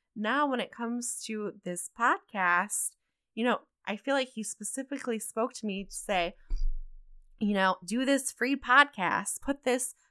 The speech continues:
free content out to the world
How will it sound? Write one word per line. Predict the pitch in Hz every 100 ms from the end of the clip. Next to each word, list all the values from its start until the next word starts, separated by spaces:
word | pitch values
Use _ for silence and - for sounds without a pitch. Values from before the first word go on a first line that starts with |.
| _
free | - 262 277
content | 269 247 277 285 202 180 -
out | 185 -
to | -
the | 220 202
world | 185 247 185 165 170